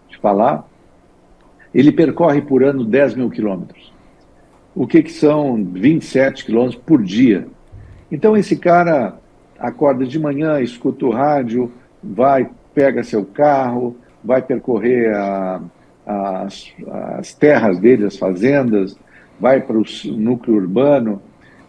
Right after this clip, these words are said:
e ele é impactado por uma mídia out of home, que a gente chama, painéis de estrada, enfim. E durante o, o dia todo, esse cara é impactado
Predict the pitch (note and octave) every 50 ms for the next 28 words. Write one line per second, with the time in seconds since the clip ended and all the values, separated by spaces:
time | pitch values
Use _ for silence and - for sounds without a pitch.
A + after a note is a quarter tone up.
0 | - - C3 D#3 F3+ F#3+ F#3 F3+ F#3 F#3+ F3 F3+ - - E3+ D#3 - - _ -
1 | D#3 D#3 E3 E3+ D#3+ C3 G#2+ F#2+ F#2+ - _ _ _ _ - C#3+ D3+ D3+ D3+ C#3
2 | C3 C3 C#3+ D3+ C3+ B2+ D3+ C#3+ C#3+ D3 C#3+ - - _ _ _ _ _ _ -
3 | - A#2 B2+ A#2 D#3 D3+ D3 - - G3 G3+ D3+ G2+ D#2+ - - _ _ - -
4 | F2+ F2 F#2+ G2 F#2+ - - F3 E3 A#2+ G2 E2+ - - F#2+ G2+ G2+ G#2+ A2+ G#2+
5 | G#2 A#2 A#2 - E3+ E3+ E3 D#3 C#3 A#2 G2 G2+ - F#3+ - - - - F3 -
6 | _ _ _ - - - - _ _ _ _ - - E3+ D#3+ F3 F3 F3+ G3+ A3+
7 | G#3+ - - - - E3+ D3 C3 B2+ A#2+ A2 G#2+ G#2+ - A#2 A#2+ A2+ G2+ F2+ F2
8 | G#2+ D3 - D#3 A2+ F#2 - - - A2+ - - G2 G2 F2 D#2 - _ _ _
9 | _ _ _ _ _ _ _ _ _ _ _ _ - - G#3+ A3+ - - G#3 -
10 | - - E3 E3+ F3+ F3 E3+ E3+ C#3+ A#2+ - D3 C3 A#2+ - - - C#3+ D3 D#3
11 | D3+ C#3 C3+ C3